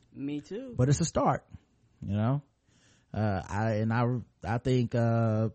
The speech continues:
Speaker 2: you know, people are gonna, of course, be like, "But, uh, it's too late to get to these people." Hey, it's a start. You know, you can't, apparently we can't get it where people want it, but maybe if we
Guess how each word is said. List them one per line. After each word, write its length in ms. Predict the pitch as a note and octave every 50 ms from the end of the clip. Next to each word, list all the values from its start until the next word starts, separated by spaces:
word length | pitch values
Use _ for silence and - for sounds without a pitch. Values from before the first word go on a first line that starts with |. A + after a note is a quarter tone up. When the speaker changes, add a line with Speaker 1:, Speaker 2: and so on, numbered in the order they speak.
| _ _ -
Speaker 2:
you 120 | G2+ A#2 A#2
know, 160 | F#2+ F#2+ G2
people 300 | - - C3 A2+ A#2 A#2+
are 60 | B2
gonna, 260 | A#2+ B2+ A#2+ A#2 A2+
of 60 | A2
course, 240 | - - B2 A2+ A#2
be 140 | - A#2 A#2
like, 260 | A2+ G#2+ A2 A2+ A2 G2
"But, 380 | C3+ D3 D#3 D#3+ E3 D#3+ - - - _ _ _ _ _ - _ _ _ _ -
uh, 760 | - A#2 B2 B2 B2 B2 A#2+ A#2+ B2 B2 B2 A#2+ A#2+ B2 A#2 -
it's 240 | - C3 C#3 B2+ -
too 180 | - F3+ F3
late 220 | E3+ F3 F3+ E3+ E3+
to 40 | E3+
get 180 | E3 G#3 A3 -
to 60 | F3
these 160 | D#3 D#3+ D#3+
people." 500 | D3+ E3 D3+ D3 - D3+ D#3 E3 E3+ - _ -
Hey, 220 | - C3 C3+ C3+
it's 120 | C#3 C3+
a 60 | D3 A#2+
start. 400 | G#2+ - B2+ G#2+ G#2 F2+ - _ _ _ _ - - E2+
You 140 | F#2 A2 G#2+
know, 120 | G#2+ A2
you 100 | A#2+ B2+
can't, 440 | B2 - E3 C3+ C3+ C3+ B2+ A#2 - _ _ - - - - _ _ _ -
apparently 400 | - - C#3 C#3+ D3 D3 D3 C#3+
we 80 | C#3 C3
can't 280 | - D3+ D3 C#3 B2 A2
get 160 | C3+ C3+ B2+
it 180 | B2+ A2 - - - _ _ -
where 420 | A2+ G#2+ G#2 G#2+ A#2+ A#2+ A#2+ A#2+
people 280 | A#2 - C#3+ B2 B2 A#2
want 260 | A2+ C3 C#3 D3+ E3
it, 220 | E3+ E3 D3 - - -
but 300 | - A2+ A2+ A2+ A2 G2+
maybe 200 | A#2+ B2+ C3 C3+
if 100 | B2 C3+
we 400 | C3 B2+ B2+ B2 B2 A#2+ A2+